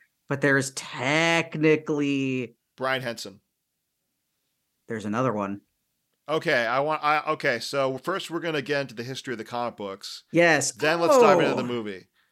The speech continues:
Speaker 1: You know, that's actually probably a good idea, because to really understand
Speaker 2: I wanna go
Speaker 1: why the movie did so good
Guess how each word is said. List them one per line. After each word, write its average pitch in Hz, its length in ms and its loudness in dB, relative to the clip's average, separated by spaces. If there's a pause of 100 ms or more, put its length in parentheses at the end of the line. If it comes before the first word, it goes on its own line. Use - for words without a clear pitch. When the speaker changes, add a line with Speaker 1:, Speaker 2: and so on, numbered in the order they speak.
(140)
Speaker 1:
You 254 160 4
know, 311 360 6
that's 269 200 0
actually 269 320 -2
probably 247 340 0
a 208 60 2
good 180 180 -4
idea, 170 480 -4
because 165 360 -6
to 175 120 -8
really 226 520 -2
understand 143 1400 -6 (380)
Speaker 2:
I 147 60 2
wanna 180 260 8
go 160 160 8
Speaker 1:
why 147 160 0 (220)
the 139 120 -2
movie 139 600 0
did 131 600 -4
so 139 440 -4
good 139 680 2